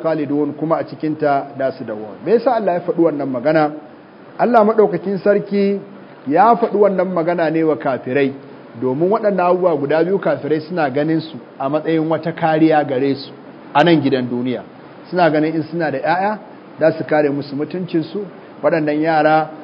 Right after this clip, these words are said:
ba za su bari a zage su ba, ba za su bari a ci mutuncinsu ba, ba za su bari a kawo musu farmaki ba, za su tsaya ba ji ba gani sai sun kare iyayensu. Idan suna da dukiya,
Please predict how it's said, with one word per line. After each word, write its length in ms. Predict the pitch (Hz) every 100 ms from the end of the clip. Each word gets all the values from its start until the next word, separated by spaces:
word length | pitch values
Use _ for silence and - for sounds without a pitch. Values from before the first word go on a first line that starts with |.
| - 127
ba 80 |
za 120 | 147 160
su 80 | 156
bari 200 | 156 147
a 100 | 135
zage 340 | 127 123 156 180
su 60 | 185
ba, 200 | - - - -
ba 60 | 131
za 120 | 156 151
su 60 |
bari 200 | 151 147
a 80 | 131
ci 80 | -
mutuncinsu 540 | 170 170 190 - 175 160
ba, 200 | 170 180 - -
ba 60 | 123
za 120 | 147 147
su 60 |
bari 200 | 156 147
a 80 | 135
kawo 200 | 147 160
musu 200 | 175 160
farmaki 420 | 156 151 190 190 185
ba, 220 | 190 190 - -
za 160 | 165 180
su 60 | 170 -
tsaya 240 | 185 175 143
ba 200 | 190 165
ji 180 | 147 180
ba 180 | 170 151
gani 240 | 156 165 160
sai 100 | 147
sun 180 | 160
kare 280 | 151 160 143 143
iyayensu. 460 | 135 117 110 - - - - -
Idan 180 | 202 220
suna 220 | 262 240
da 100 | 196
dukiya, 460 | 180 196 180 165